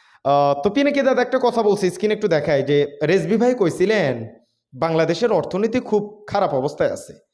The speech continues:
এমন খারাপ যে দুর্ভিক্ষ হইতে পারে।" টেকা রেজভি ভাইয়ের কথা রাখলেন না, রাখলেন ভুট্টু, থুক্কু, ইউনূস সাহেবের কথা। এভাবেও টেকা শক্তিশালী হওয়ার নিন্দা জানায়, মানে টাকা শক্তিশালী হওয়ার জন্য নিন্দা জানাইছে। ঘটনা কি ঘটছে এইবার দেখেন।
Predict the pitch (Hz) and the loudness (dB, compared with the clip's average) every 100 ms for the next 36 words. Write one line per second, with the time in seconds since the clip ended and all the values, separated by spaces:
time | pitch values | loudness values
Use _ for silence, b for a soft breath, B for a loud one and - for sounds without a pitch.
0 | b b b b 170 208 247 - 220 233 | b b b b -2 0 0 0 0 0
1 | 180 190 165 143 175 170 170 180 147 143 | 2 2 2 2 0 0 0 0 0 -2
2 | 147 - - _ - 160 156 165 156 151 | -8 -14 -16 _ -4 -2 0 0 0 0
3 | 185 190 196 190 160 147 156 131 139 131 | 0 2 2 2 -2 0 0 0 -2 -4
4 | 123 - - _ 143 147 156 151 127 160 | -4 -14 -20 _ -4 0 -2 -2 -2 -2
5 | 170 123 - _ - 208 208 202 - - | -2 -4 -6 _ -2 0 0 -4 -6 -4
6 | 165 170 160 143 131 120 117 117 - - | -2 0 -2 -2 0 -2 -6 -12 -14 -14
7 | b b b b - 180 208 240 247 240 | b b b b -2 0 2 2 2 0
8 | 202 185 160 - - - 196 - 180 170 | 0 0 -2 -4 -12 -6 -6 -4 -4 -2
9 | 170 135 139 139 - 143 180 156 135 123 | -2 0 0 0 -2 -2 -2 -2 -2 -2
10 | 127 156 180 208 208 208 220 226 202 185 | -2 -4 -2 -2 -2 -2 -2 -2 -2 0
11 | 196 175 170 175 180 185 208 170 139 123 | 0 0 -2 -4 -2 0 0 0 0 -2
12 | 117 127 - b b b 131 170 226 240 | -6 -12 -16 b b b -2 2 2 2
13 | 247 214 233 240 247 - - 131 117 117 | 0 0 0 2 4 4 2 0 -2 -4